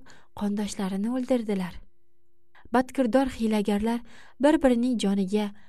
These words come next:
qoniga qasd qildilar. Xusrav Shirin haqidagi asarlarni o'qi. U ahmoqlarning hasad tufayli nimalar qilganliklarini ko'r.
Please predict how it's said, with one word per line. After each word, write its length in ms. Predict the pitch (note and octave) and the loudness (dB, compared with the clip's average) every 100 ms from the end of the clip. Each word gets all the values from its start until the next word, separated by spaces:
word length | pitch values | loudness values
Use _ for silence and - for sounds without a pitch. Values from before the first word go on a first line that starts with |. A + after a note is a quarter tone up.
| - | -16
qoniga 440 | - A3+ G#3+ G#3 B3+ | -6 -2 -2 -2 -4
qasd 280 | - C4+ | -2 -4
qildilar. 480 | - G3 F3+ F3+ F3+ - - - - - - - - - | -2 -2 -2 -4 -6 -8 -16 -20 -20 -20 -20 -20 -20 -20
Xusrav 480 | - - G#3 G#3+ A3 - - - - | -10 -6 0 0 -2 -10 -20 -20 -8
Shirin 460 | - - A#3+ C#4+ C4+ | -2 6 6 6 2
haqidagi 560 | B3 A#3+ A#3 G#3+ G#3+ | -4 -2 -2 -2 -2
asarlarni 600 | A3+ A3 - G#3 G3+ G3+ G#3 | -2 -2 -2 0 0 0 0
o'qi. 360 | G#3 G#3 G#3 - - - - - - | -4 -2 -6 -6 -16 -20 -20 -20 -2
U 100 | C#4+ | 2
ahmoqlarning 760 | C4+ B3 C4 C4 B3 A#3 B3+ B3+ | 4 2 -4 -2 -2 -2 -4 -4
hasad 340 | A#3+ C4+ C4 | -4 -4 -6
tufayli 340 | - A#3+ A#3+ | -6 -4 -2
nimalar 380 | A#3 A#3 B3+ C#4+ | -2 -2 -2 -4
qilganliklarini 840 | C#4+ A#3+ A3 A3+ A3 A3+ G#3+ A3+ B3+ | -4 -4 -2 -2 -4 -4 -4 -4 -6
ko'r. 360 | - A#3+ A#3 | -4 0 0